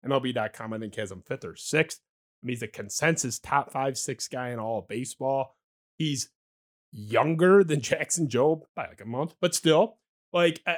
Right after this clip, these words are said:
I, I just, that was an egregious mistake. I said it in real time. And Jobe, we might not even see again this year with some bizarre lumbar thing I've never even heard of. Uh,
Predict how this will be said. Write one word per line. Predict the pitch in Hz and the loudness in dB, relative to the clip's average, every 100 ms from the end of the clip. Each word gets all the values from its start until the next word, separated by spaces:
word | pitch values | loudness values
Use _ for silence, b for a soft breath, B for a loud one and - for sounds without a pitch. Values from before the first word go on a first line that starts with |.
| - | -4
I, | 170 165 175 | -4 -2 0
I | |
just, | 165 170 - - _ _ _ _ _ _ _ _ | 0 0 -6 -10 _ _ _ _ _ _ _ _
that | 170 180 | 4 4
was | 175 | 4
an | 151 | 0
egregious | 147 117 131 175 214 208 | -2 -2 0 0 0 -2
mistake. | 220 - 110 131 - _ _ | -4 -2 -2 -4 -6 _ _
I | 120 - | -4 -2
said | - 131 | -2 -2
it | 160 | -2
in | 143 | -6
real | 113 90 | -8 -10
time. | - 80 92 135 _ _ _ _ _ | -12 -16 -14 -16 _ _ _ _ _
And | 147 143 139 135 | 2 4 4 2
Jobe, | 110 180 190 170 165 _ _ _ - | 6 8 8 4 -2 _ _ _ 0
we | 160 | 2
might | 208 | 4
not | 208 | 4
even | 208 175 | 2 0
see | - 202 262 | -4 -2 2
again | 151 131 | 2 2
this | 123 104 | 0 -4
year | 131 | -8
with | 117 113 | -8 -4
some | 151 127 107 _ _ - | -2 -2 -4 _ _ -10
bizarre | 113 104 117 151 139 | -8 0 4 6 4
lumbar | 110 151 151 110 | 2 -2 -2 -4
thing | 104 110 | -6 -10
I've | 110 | -8
never | 113 107 | -10 -10
even | 98 | -14
heard | 87 131 151 | -4 0 2
of. | 117 92 92 _ _ _ _ _ _ - | 0 -2 -6 _ _ _ _ _ _ -10
Uh, | 113 | -10